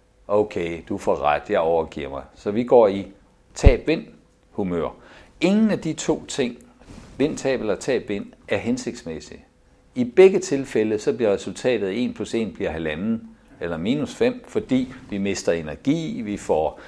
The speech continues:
øh, vi får ikke skabt den bedst tænkelige løsning i samarbejde med andre mennesker. Så det her med at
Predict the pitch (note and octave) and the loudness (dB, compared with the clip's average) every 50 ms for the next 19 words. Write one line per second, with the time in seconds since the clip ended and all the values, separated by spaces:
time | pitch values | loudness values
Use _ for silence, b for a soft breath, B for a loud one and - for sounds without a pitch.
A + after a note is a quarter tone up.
0 | B B B B - - F2 F2+ F2 E2+ E2 D#2+ D#2+ D#2+ F2 G2 - - G#2 F#2+ | B B B B -16 -10 -8 -6 -4 -4 -4 -4 -6 -6 -6 -6 -2 0 0 0
1 | A2+ C3 B2+ C3+ C#3 A#2+ G2 F#2+ F2+ F2 F2 E2+ - - - A#2 A#2 - - - | 0 0 0 0 2 2 2 2 0 0 -2 -4 -2 2 2 2 2 2 0 -4
2 | A#2 G#2 F#2+ A2 A2 A2 - - - - G#2 G2 G#2 - - G#2 F2 E2 E2 F2+ | -4 -2 0 0 -2 -2 -4 -10 -10 -8 -8 -8 -8 -6 -8 -6 -6 -4 -4 -4
3 | F#2+ F#2 - - E2 D#2 - - _ - - - - F#2+ E2 E2 F#2+ - - D2+ | -4 -6 -8 -12 -14 -14 -16 -20 _ -10 -10 -4 -2 -2 -2 -2 -4 -4 -6 -6
4 | D#2 D#2 D2 C#2+ D2 F2 F#2 E2 D#2 D#2 D2+ - - F#2+ - - C#3+ C#3 F3 E3 | -6 -6 -8 -8 -8 -8 -10 -10 -12 -12 -12 -10 -8 -6 -2 -2 0 0 2 2
5 | F3 F3+ E3+ D#3+ D#3 D#3+ D#3+ - A#2 A#2 A2+ | 2 2 2 4 4 4 4 4 2 2 2